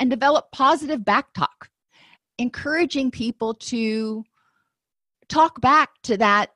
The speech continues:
heckler in their head that tells them they shouldn't be doing something or they should be doing something else.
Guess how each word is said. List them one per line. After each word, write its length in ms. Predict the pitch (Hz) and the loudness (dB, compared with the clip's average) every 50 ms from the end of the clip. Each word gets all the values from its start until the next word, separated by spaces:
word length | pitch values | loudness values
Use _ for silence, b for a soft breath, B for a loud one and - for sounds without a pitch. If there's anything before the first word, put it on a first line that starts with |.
| _ _ - | _ _ -12
heckler 560 | - - 277 285 - - 240 226 233 226 214 | -4 -2 -2 -2 -2 -6 -4 -4 -2 -2 -2
in 100 | 202 208 | -2 -2
their 140 | 208 190 196 | -2 -4 -4
head 400 | 202 233 254 254 226 170 135 208 | -2 2 4 4 4 2 2 -4
that 140 | 160 - - | -8 -8 -4
tells 280 | 240 214 220 - - | -2 0 0 0 -2
them 180 | - 202 196 175 | -4 -6 -4 -2
they 160 | 175 202 202 | -2 -2 -2
shouldn't 460 | 190 - - - 254 214 233 160 - | -4 -6 -6 -6 -4 -4 -4 -8 -6
be 120 | 175 202 180 | -8 -8 -6
doing 280 | 196 202 196 180 185 | -6 -6 -6 -6 -8
something 400 | - - 156 151 - - 151 160 | -8 -8 -10 -10 -10 -12 -10 -6
or 80 | 170 185 | -4 -4
they 120 | 196 202 | -4 -4
should 380 | 190 - - 240 247 208 - - | -6 -6 -6 -6 -6 -6 -6 -8
be 120 | 208 196 | -8 -8
doing 300 | 175 190 175 160 175 185 | -6 -4 -4 -4 -4 -6
something 400 | 175 - 208 180 - - 175 190 | -4 -6 -6 -6 -4 -6 -6 -4
else. 300 | 185 170 127 113 - - | -2 -4 -4 -4 -8 -12